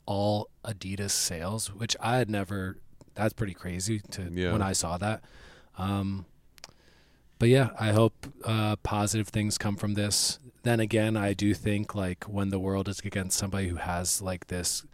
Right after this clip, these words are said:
Speaker 1: God complex and persecution thing, like,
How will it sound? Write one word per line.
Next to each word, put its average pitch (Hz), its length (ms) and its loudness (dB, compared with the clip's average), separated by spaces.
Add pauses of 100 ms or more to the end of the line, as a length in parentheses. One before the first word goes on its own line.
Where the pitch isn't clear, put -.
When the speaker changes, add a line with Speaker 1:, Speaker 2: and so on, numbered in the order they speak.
(260)
Speaker 1:
God 92 280 0
complex 92 640 -4
and 90 160 -4
persecution 92 680 -4
thing, 95 260 -4
like, 80 300 -8